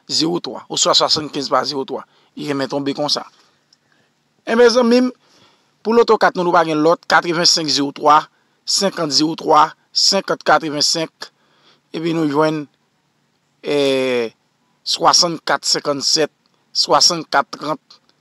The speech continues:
senkannsèt senkant. Se maryaj sa yo ki mouy frè l te mouy kalyennte. E men pou lototwa nou nou pa gen lot, nou te wè ou bo 469, e men nou vie nou mette 964,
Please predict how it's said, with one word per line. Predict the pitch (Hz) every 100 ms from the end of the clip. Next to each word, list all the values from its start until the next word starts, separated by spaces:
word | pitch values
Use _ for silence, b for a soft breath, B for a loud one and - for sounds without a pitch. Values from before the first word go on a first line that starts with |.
| _ _
senkannsèt | - - 156 156 143 - 147 - _ _ _ -
senkant. | - - 147 127 156 - _ _ _ _ _ _ _ _ _ _ _ _ _ _ _ _ -
Se | - 127
maryaj | 135 131 139 131
sa | 139 131
yo | 139 131 _ -
ki | 156
mouy | 147 147
frè | - 151 139
l | 123
te | 135
mouy | 135 127
kalyennte. | 127 131 135 123 - - b b b b b
E | 196
men | 208 208
pou | 214
lototwa | 208 202 180 170
nou | 156 151
nou |
pa | 151 143
gen | 139
lot, | 156 175 _ b b
nou | 175 156
te |
wè | 175 170
ou | 160
bo | 160
469, | - 156 - 147 - 135 135 117 147 165 - b b
e | 156
men | 151 151
nou | 151
vie | 131 151 151
nou | 147
mette | 151 156 151 - b b
964, | 151 151 139 151 - 127 117 123 - 151